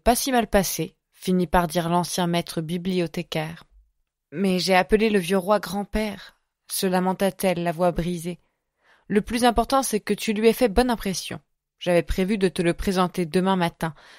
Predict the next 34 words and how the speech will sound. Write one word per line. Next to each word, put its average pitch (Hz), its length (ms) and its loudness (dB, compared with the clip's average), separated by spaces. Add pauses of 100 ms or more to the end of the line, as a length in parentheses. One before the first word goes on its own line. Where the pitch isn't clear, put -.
(120)
mais 196 160 4
il 202 160 0
semblerait 220 480 2
que 220 120 -4
le 185 120 2
vieux 175 180 2
renard 214 440 2
m'ait 202 120 0
pris - 220 -6
de 233 80 2
court, - 460 -8 (200)
ajouta-t-il 170 760 -4
semi-admiratif. 180 1500 -4 (1080)
Nous 214 140 2
avons 233 240 4
eu 254 140 2
assez 233 280 4
d'émotions 202 460 0
fortes - 420 -8
pour 147 180 -6
ce - 120 -4
soir. 160 480 -10 (400)
Demain, 190 340 2 (300)
je - 120 -4
t'apprendrai 202 520 2
à 175 100 6
danser. 170 440 -4 (580)
Bonne 233 300 4
nuit. 165 420 -6 (380)
Et 175 100 -2
il 165 120 -4
la 165 100 2
planta 196 420 -2
là, 165 220 -2